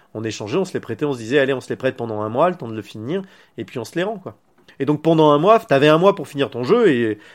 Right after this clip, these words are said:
du coup tu, tu le rouillais et tu le finissais, euh, à fond, à fond, à fond. Même quand c'était très difficile, tu t'acharnais. Alors après, il y a des jeux que j'ai jamais réussi à finir,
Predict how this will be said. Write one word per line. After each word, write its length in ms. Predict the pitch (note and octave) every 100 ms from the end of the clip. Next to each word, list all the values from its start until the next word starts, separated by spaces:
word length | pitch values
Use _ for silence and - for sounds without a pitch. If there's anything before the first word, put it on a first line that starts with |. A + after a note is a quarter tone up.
| _
du 100 | A#2
coup 160 | G#2 F#3+
tu, 360 | F#3 C3+ A#2+ A2
tu 100 | A#2
le 80 | G#2+
rouillais 380 | A2+ A#2+ E3+
et 40 | G3
tu 100 | A2+
le 60 |
finissais, 500 | F#2+ A#2 A2 - D#3+
euh, 200 | D3 G2+
à 100 | F#2
fond, 240 | - - F3
à 80 | C3
fond, 160 | C3
à 60 | A#2+
fond. 200 | - A#3+ _ - _
Même 180 | C3+ D3
quand 100 | C#3+
c'était 260 | C3 C3 C3
très 160 | -
difficile, 400 | B2 A#2 A2+ G3+
tu 120 | F#3+ -
t'acharnais. 420 | A#2+ - C3+ G#3
Alors 200 | B2+ A2
après, 200 | - E3+
il 20 |
y 40 |
a 40 | A#2+
des 100 | A2+
jeux 120 | C3+
que 60 | B2
j'ai 80 |
jamais 200 | G#2+ A2+
réussi 240 | A2+ G#2 A2
à 60 |
finir, 280 | G2+ A#2+ G#3